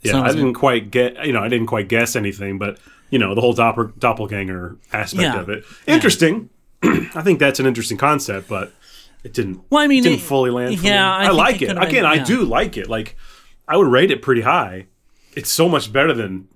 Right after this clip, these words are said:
Speaker 1: <laughs> again, that Mid-Century I just watched.
Speaker 2: Yeah.
Speaker 1: I mean, it's so much better than half the stuff out there. But
Speaker 2: I mean, I
Speaker 1: if I'm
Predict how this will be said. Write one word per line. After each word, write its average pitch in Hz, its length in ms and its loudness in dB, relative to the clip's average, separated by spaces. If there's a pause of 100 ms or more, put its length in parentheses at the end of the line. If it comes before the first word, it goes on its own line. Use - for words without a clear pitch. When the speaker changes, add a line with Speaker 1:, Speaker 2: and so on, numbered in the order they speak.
(160)
Speaker 1:
<laughs> - 240 -6
again, 120 340 2
that 117 180 0
Mid-Century 131 640 -2
I 90 80 -12
just 101 200 -10
watched. 104 260 -2
Speaker 2:
Yeah. 127 60 0
Speaker 1:
I 123 40 0
mean, 120 340 0
it's - 120 -4
so 202 180 4
much 156 220 2
better 156 220 2
than 120 120 -2
half 123 220 0
the 120 60 -8
stuff 113 220 -4
out 147 200 0
there. 104 220 -10 (440)
But 139 100 4
Speaker 2:
I 269 40 4
mean, 254 160 2
I 262 240 4
Speaker 1:
if 247 60 4
I'm 214 60 4